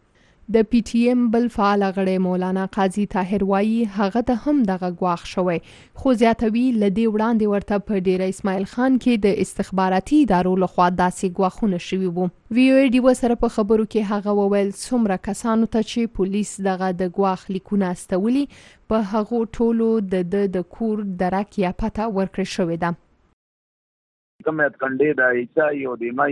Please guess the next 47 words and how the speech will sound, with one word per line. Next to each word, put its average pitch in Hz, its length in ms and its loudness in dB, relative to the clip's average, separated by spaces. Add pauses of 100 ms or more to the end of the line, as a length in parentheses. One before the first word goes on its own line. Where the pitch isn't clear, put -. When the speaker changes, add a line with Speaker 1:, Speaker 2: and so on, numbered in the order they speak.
(120)
Speaker 2:
ما 139 120 0
ته 135 160 -4
فونونه 135 440 0
راکول 135 400 -4
او 127 120 -4
ما 135 120 0
ته 123 140 -2
به 120 140 -2
د 120 100 -4
مرګ 143 220 0
د، 120 180 -2 (120)
د - 20 -2 (100)
ډکې 156 220 -2 (100)
راکولې 139 440 0 (460)
چې 139 160 -8
تا 160 100 -6
به 147 140 -8
موږ 160 240 -6
مړوو، 143 340 0
تا 151 140 2
به 135 160 -2
داسې 156 260 -6
کوو. 143 240 0
بیا 151 160 2
ما 165 80 0 (100)
نه 180 120 -2
منل، 160 280 0
بیا 147 180 2
ما 156 60 4 (120)
پلار 160 260 0
ته 151 160 -12
د 135 100 -4
ډکې 135 280 -4
ورکولې 135 460 -2 (360)
چې 147 140 -8
دې 160 160 4
به 147 100 2
درنه 135 300 -4
مړ 151 180 0
کړو، 139 240 0
د 127 140 0
دې 147 120 2
به 139 140 0
شیان 143 260 0
به 131 140 -2
کونډ 147 240 -4
شي، 143 100 -2